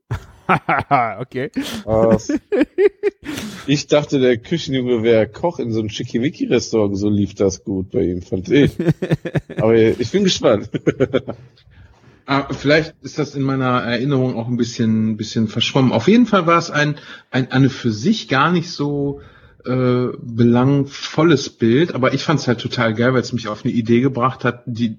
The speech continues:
Speaker 3: da wär ich vorher nie drauf gekommen. Und zwar zeigtest du ein Stück, ich glaube, Friccatole hieß das.
Speaker 1: Ah, okay, ja, das war aus der Toskana. Ja, okay, ich
Speaker 3: Ja,
Speaker 1: bin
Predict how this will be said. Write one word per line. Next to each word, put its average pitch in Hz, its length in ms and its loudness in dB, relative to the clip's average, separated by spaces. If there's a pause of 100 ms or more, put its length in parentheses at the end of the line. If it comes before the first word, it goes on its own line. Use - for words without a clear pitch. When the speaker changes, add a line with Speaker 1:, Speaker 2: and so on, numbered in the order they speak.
Speaker 3:
da 110 160 -2
wär 123 120 4
ich 117 100 -2
vorher 113 240 0
nie 113 80 0
drauf 104 260 -4
gekommen. 139 300 -2 (340)
Und 117 140 -4
zwar 214 260 2
zeigtest 190 420 -2
du 170 60 -2
ein 156 80 0
Stück, - 380 -6
ich - 100 -18
glaube, 170 400 0
Friccatole 170 920 0
hieß 113 340 -4
das. - 340 -14 (600)
Speaker 1:
Ah, 147 800 2 (440)
okay, 127 340 -2
ja, 117 120 2
das 135 160 -2
war 170 180 4
aus 165 80 0
der 160 100 -6
Toskana. 151 520 -2
Ja, 110 500 0
okay, 120 320 -4
ich - 60 -8
Speaker 3:
Ja, 170 140 0
Speaker 1:
bin 147 180 -12